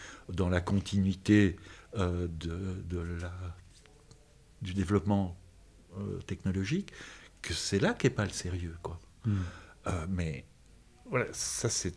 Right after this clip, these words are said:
Speaker 1: c'est bon de se dire que le chan-, que le sérieux a changé de camp. Maintenant, comment on fait pour, pour éviter qu'un très petit nombre d'agents, devenus détenteurs de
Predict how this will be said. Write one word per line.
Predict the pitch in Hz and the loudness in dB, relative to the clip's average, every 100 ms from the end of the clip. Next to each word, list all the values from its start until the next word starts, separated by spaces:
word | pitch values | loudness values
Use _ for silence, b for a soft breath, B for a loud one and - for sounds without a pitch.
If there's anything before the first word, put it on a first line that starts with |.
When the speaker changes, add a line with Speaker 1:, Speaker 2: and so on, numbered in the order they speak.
| - | -10
Speaker 1:
c'est | - - - | -16 -14 -2
bon | 92 110 | 2 2
de | 104 | 8
se | 120 | 8
dire | 117 117 | 10 8
que | 110 | 8
le | 82 | 6
chan-, | - 107 110 - | 4 4 4 0
que | |
le | 98 95 92 90 | 2 2 0 -4
sérieux | - 104 92 98 | -2 -2 0 0
a | |
changé | 90 101 90 90 | 0 -2 -2 -4
de | |
camp. | - 185 - B B B - | 0 -2 -2 B B B -2
Maintenant, | 92 95 | 0 0
comment | 92 98 90 | 2 2 2
on | 90 | 0
fait | - 135 165 | 2 2 2
pour, | - 98 98 - B B B B B B B B B - | 0 -2 -2 -8 B B B B B B B B B -4
pour | 87 | -2
éviter | 87 82 - | -2 2 2
qu'un | 95 92 | 4 0
très | - 104 | 2 0
petit | 98 - 90 | 0 -2 2
nombre | 113 147 92 | 4 6 6
d'agents, | 90 87 87 151 - - - - - - - - - - - | 4 4 2 -2 -4 -20 -20 -20 -20 -20 -14 -14 -14 -6 4
devenus | 110 98 113 117 117 - - - - - - - - - - | 6 8 8 8 6 4 -12 -20 -20 -20 -20 -20 -20 -12 6
détenteurs | 123 117 104 - 117 120 98 | 8 10 6 8 10 10 8
de | 98 101 107 | 4 6 8